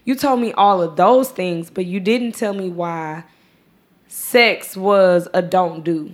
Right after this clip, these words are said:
So I'm, I had that conversation. I'm like, "I'ma tell her. I'ma tell her what it's like." The first time, I'ma tell her what the psychological effect is and blah, blah, blah. And they were like, "Don't do it."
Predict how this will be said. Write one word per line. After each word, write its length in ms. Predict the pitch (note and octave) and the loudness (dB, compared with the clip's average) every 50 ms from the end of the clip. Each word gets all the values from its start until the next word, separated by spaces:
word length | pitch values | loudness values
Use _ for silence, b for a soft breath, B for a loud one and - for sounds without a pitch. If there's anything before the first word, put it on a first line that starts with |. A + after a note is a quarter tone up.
| - _ _ _ _ _ _ _ | -18 _ _ _ _ _ _ _
So 580 | - - - - G#3 G3 F#3+ F#3 F3+ F#3+ - - - - | -20 -8 -2 0 0 2 2 0 -2 -2 -6 -8 -6 0
I'm, 300 | - B3+ D#4 E4+ D#4 D4 - _ _ _ _ _ _ _ _ _ _ _ _ _ _ _ _ _ _ _ _ _ _ _ _ _ _ - _ _ | 0 2 2 0 -4 -8 -12 _ _ _ _ _ _ _ _ _ _ _ _ _ _ _ _ _ _ _ _ _ _ _ _ _ _ -20 _ _
I 240 | - - A#3 B3+ C4+ | -2 -2 0 0 -2
had 200 | B3+ B3+ B3 A#3+ A#3+ | -2 -2 -2 -2 -2
that 120 | A#3+ A#3 | -2 -2
conversation. 540 | - A#3+ A3 G#3+ G#3+ - A3 G#3+ G#3+ A3 G#3+ | -2 -4 -4 -6 -8 -6 -6 -6 -6 -6 -6
I'm 140 | G#3 G#3 G#3 | -6 -6 -4
like, 200 | G3+ G3 F#3+ F#3+ - | -6 -6 -6 -4 -2
"I'ma 200 | - A#3+ C#4 D4+ | -2 -2 -2 -2
tell 280 | D4 C#4+ D4+ D#4+ B4+ A4+ | -4 -4 -6 -6 -6 -6
her. 180 | - D#3+ E3+ _ b b b b b b b | -8 -10 -12 _ b b b b b b b
I'ma 160 | - A3 A#3 A#3 | -4 -2 -2 -4
tell 200 | - C#4 C4 B3+ | -4 -2 0 0
her 100 | B3+ B3 | 0 2
what 160 | A#3+ A#3 G#3 | 2 0 0
it's 180 | G3 F3+ F#3 | -2 -2 -2
like." 480 | F#3+ F#3 G#3+ B3+ D4 C#4+ C#4+ C#4 - - b b b b b b b b | -2 0 0 0 -2 -4 -8 -10 -14 -20 b b b b b b b b
The 80 | - B3 | -8 -6
first 320 | A#3+ - C4 C4 C4+ C4+ - | -2 0 0 0 -2 -2 -4
time, 280 | - B3+ B3 B3+ B3 | -2 -2 -2 0 -2
I'ma 180 | A#3+ A3+ G#3+ G3 | -2 -2 -4 -4
tell 220 | F#3+ - A#3+ G#3+ | -4 -4 -2 -2
her 100 | G3+ G3 | -2 -2
what 400 | F#3+ F3+ F#3+ F#3 F#3 E3+ D3+ A#2+ | 0 0 2 2 2 2 0 -2
the 300 | - F3+ E3 E3 D#3+ A#2+ | -2 -2 0 -2 -2 -4
psychological 1000 | - - - A#3 A3+ A3+ F#3+ F#3 F#3 G#3 B3 B3+ B3 B3+ B3 - B3+ A#3 A3+ A3+ - | -6 -4 -2 -2 -2 -2 -4 -2 0 0 0 0 -4 -6 -6 -4 -2 0 0 0 -2
effect 480 | G#3+ G3+ - - A#3+ A#3+ B3 B3 - A#3+ | -4 -4 -4 -2 -2 -2 -2 -2 -6 -6
is 440 | A#3+ A#3+ A#3 A#3+ A#3 A3+ A3+ G#3 G#3 | -4 -4 -2 -2 -2 -2 -4 -4 -6
and 220 | - F#3+ F#3+ F#3+ | -8 -6 -6 -4
blah, 160 | F#3 F#3 F#3+ | -4 -4 -4
blah, 140 | G3+ G3+ G3 | -4 -4 -6
blah. 340 | F#3+ G3+ G#3 A3 A#3 A3+ G#3+ | -6 -6 -4 -4 -2 -2 -2
And 100 | G#3 G#3 | -2 -2
they 60 | G3+ | -4
were 140 | G3+ F#3+ F#3+ | -4 -4 -4
like, 240 | F#3 F3 E3+ D#3+ - | -4 -4 -4 -4 -4
"Don't 220 | F#3 F#3+ G3 F#3 | -4 -4 -2 -2
do 200 | F3 A#3+ D4 C4+ | -2 -2 -2 -2
it." 200 | F#3+ E3+ - - | -4 -4 -6 -10